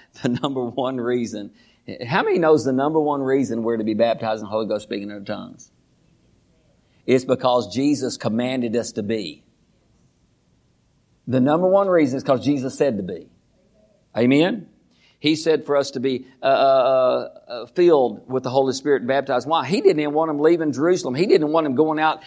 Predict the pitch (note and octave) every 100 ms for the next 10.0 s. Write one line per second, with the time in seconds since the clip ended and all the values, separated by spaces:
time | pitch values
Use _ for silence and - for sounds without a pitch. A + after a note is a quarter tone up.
0 | - C3 B2+ D#3+ D#3+ - D3 C#3 D#3 D3+
1 | D3+ D3 F3 E3+ C#3+ - C3+ C3+ C3+ C3
2 | C#3+ C#3 C#3 C3 C#3 B2+ D3 D3 D3+ F3+
3 | B2+ C#3 B2+ A#2+ C3 B2 A#2+ - D3+ E3+
4 | D3 D#3 C#3 - - E3+ E3+ C#3 B2+ B2+
5 | A#2 - D#3 C3 - - - _ _ _
6 | _ _ _ - D#3 D#3 C3 C3+ A2+ G2+
7 | - _ _ _ _ _ _ _ _ _
8 | _ - _ _ _ D3 D3+ D#3+ D3 D3+
9 | G#3 G3+ D#3+ G3 C4 E3 C#3+ C3+ C#3+